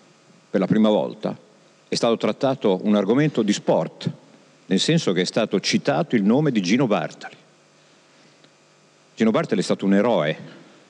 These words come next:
non eroe come si dice dei grandi sportivi, e a volte, e a volte sarebbe anche una definizione pertinente, perché Bartali nel quarantotto, vincendo il Giro di Francia, ha di fatto fermato l'inizio di una guerra civile in Italia, il giorno dell'attentato a Togliatti.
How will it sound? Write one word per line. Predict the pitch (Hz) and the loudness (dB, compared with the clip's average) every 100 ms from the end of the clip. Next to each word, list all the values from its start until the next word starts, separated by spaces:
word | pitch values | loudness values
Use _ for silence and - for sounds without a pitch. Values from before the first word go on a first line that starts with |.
| _ _ _ - - - | _ _ _ -20 -20 -6
non | - 196 | -2 2
eroe | 123 117 123 | 2 2 2
come | 107 113 | 0 0
si | 104 101 | 0 2
dice | 110 - | 0 2
dei | 95 98 | 0 0
grandi | 87 107 113 107 98 | 0 0 2 2 0
sportivi, | - 101 - 98 104 101 92 | 0 -2 0 2 4 4 2
e | |
a | 98 | 2
volte, | 143 147 87 78 - - - | 2 0 -2 -4 -8 -20 -4
e | |
a | 85 | 0
volte | 113 101 | 0 0
sarebbe | 95 98 95 | -2 0 0
anche | 87 | 0
una | 92 | 0
definizione | 90 - 95 - 95 | -2 0 -2 0 0
pertinente, | 85 92 - 110 143 90 | 0 -2 0 0 0 -2
perché | 76 76 78 78 - _ _ _ _ | -6 -6 -8 -10 -14 _ _ _ _
Bartali | - 104 101 85 | -6 -4 -2 -4
nel | 85 | -4
quarantotto, | - 85 90 113 110 | -2 -2 -2 -2 -2
vincendo | 87 87 101 92 | 0 0 0 0
il | |
Giro | 82 92 | 0 0
di | 90 | 0
Francia, | 107 131 - | 0 -2 0
ha | 92 | 0
di | 90 | -2
fatto | - 123 - - | 0 -2 -2 -4
fermato | - 95 101 117 - 92 82 - - - _ _ _ _ | -2 0 2 0 0 -2 -4 -10 -20 -20 _ _ _ _
l'inizio | - 104 113 107 | 0 2 2 2
di | 92 | 0
una | 92 | 0
guerra | 101 95 | 0 -2
civile | - 92 90 | -2 -2 0
in | 90 | 0
Italia, | - 98 76 76 | 0 -2 -2 -2
il | 82 | 0
giorno | 92 | 0
dell'attentato | 87 87 - 90 80 92 87 92 | 2 0 0 -2 0 -2 -2 0
a | 85 80 78 | 0 0 -4
Togliatti. | - 87 85 73 - - | -2 0 0 -2 -10 -20